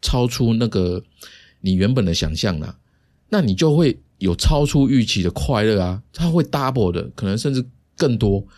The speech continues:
那这个多巴胺也会一样哦，在这一个瞬间会增加。那这种增加呢，就会让你对做这件事情的兴趣跟着增加。好，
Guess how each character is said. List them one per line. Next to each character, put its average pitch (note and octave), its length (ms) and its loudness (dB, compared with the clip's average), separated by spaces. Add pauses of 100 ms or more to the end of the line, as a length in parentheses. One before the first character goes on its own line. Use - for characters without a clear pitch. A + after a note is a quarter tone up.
(280)
那 F#3+ 80 -2
这 F#3+ 120 -2
个 E3 80 0
多 C3 260 0
巴 B2+ 140 0
胺 B2 280 0
也 F#2 140 2
会 B2 220 2
一 F#2+ 140 2
样 A2 220 2
哦， F#2 80 0
在 C3 140 0
这 B2 220 2
一 - 20 4
个 G2+ 140 -2
瞬 G2 320 0
间 F2+ 320 -2
会 G#2+ 160 2
增 F#2+ 260 2
加。 D#2+ 320 -2 (580)
那 D#3 120 0
这 F#3 100 0
种 A2+ 160 2
增 A2 220 0
加 G2 240 0
呢， F#2 160 0
就 F#2+ 160 -4
会 G2 180 0 (360)
让 D#3+ 340 0
你 E2 200 -4
对 A#2 260 0
做 C3+ 360 0
这 C3 140 -2
件 A2+ 240 0
事 A2 160 0
情 - 240 -6
的 E2+ 80 -2
兴 F#2 260 -2
趣 F2 280 -6 (100)
跟 G2+ 160 0
着 F#2 80 0
增 E2 220 -4
加。 D#2+ 260 -6 (880)
好， - 280 -8